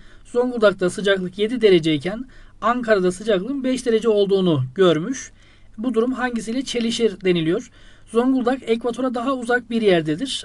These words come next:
Ankara ekvatora daha yakındır. Ankara'ya güneş ışınlarının düşme açısı daha büyüktür. Bu nedenle Ankara'nın daha sıcak olması beklenir.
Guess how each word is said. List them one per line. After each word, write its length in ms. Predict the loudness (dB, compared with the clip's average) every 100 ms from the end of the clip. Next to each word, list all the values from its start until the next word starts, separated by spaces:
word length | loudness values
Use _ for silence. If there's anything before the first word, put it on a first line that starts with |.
| -6
Ankara 400 | -4 -2 0 0
ekvatora 500 | -2 -4 -4 -2 2
daha 160 | 4 4
yakındır. 460 | 2 -2 -6 -6 -4
Ankara'ya 380 | -4 0 0
güneş 320 | 0 -2 -4 -4
ışınlarının 460 | -4 -2 0 -2
düşme 220 | -6 -2
açısı 320 | -2 -2 -6 -4
daha 240 | -4 -2
büyüktür. 440 | -2 -4 -4 -6 -8 -20 -20 -20 -4
Bu 80 | 0
nedenle 380 | 2 2 0 -2
Ankara'nın 680 | -2 -2 2 2 0 -4 -8 -18 -20 -4
daha 180 | -2 -2
sıcak 320 | -2 -2 0
olması 360 | 0 0 -4 0
beklenir. 520 | 0 2 0 0 -6